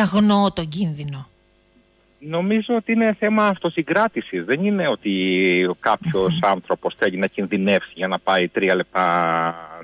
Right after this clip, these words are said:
Speaker 2: νωρίτερα. Απλά πρέπει να συγκρατήσεις τον εαυτό σου όταν βλέπεις τον άνθρωπο να πηγαίνει με εξήντα, γιατί αυτό έχει μάθει στη χώρα του. Όριο εξήντα πάει με εξήντα.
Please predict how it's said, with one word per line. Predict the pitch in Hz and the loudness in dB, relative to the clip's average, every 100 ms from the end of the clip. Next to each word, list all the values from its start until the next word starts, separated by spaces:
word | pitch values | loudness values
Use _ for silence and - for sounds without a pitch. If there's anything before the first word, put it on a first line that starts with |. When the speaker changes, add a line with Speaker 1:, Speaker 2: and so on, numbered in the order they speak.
| 87 | -6
Speaker 2:
νωρίτερα. | 87 87 90 95 | -2 0 0 0
Απλά | - 240 247 | 0 0 0
πρέπει | - 240 240 | 0 -4 0
να | 220 | -2
συγκρατήσεις | 214 196 175 175 214 220 | -2 -4 -2 -2 -2 -4
τον | 214 196 | -4 0
εαυτό | 160 - 175 202 | -2 0 -2 0
σου | 202 | -2
όταν | 214 214 208 | 0 0 0
βλέπεις | 185 196 214 208 | 0 0 0 -4
τον | - 180 180 | -2 -2 0
άνθρωπο | 196 202 190 | 0 -2 -4
να | 196 | -4
πηγαίνει | 175 190 214 | -2 0 2
με | 202 | 0
εξήντα, | - - 165 180 185 | -2 -4 -2 0 2
γιατί | 185 185 226 226 _ _ _ | 0 -2 -4 -4 _ _ _
αυτό | 208 202 - 262 | -6 -4 2 2
έχει | 262 233 | 2 2
μάθει | 208 185 151 | 2 0 -2
στη | 135 131 | -6 -4
χώρα | 135 107 95 | 0 2 2
του. | - _ _ _ _ _ | -2 _ _ _ _ _
Όριο | - 214 240 220 | -2 2 2 2
εξήντα | 170 - 151 185 202 | 0 -4 -4 0 -2
πάει | - 165 190 | 0 0 0
με | 220 | -2
εξήντα. | 208 - 240 156 - | -2 -2 0 0 -2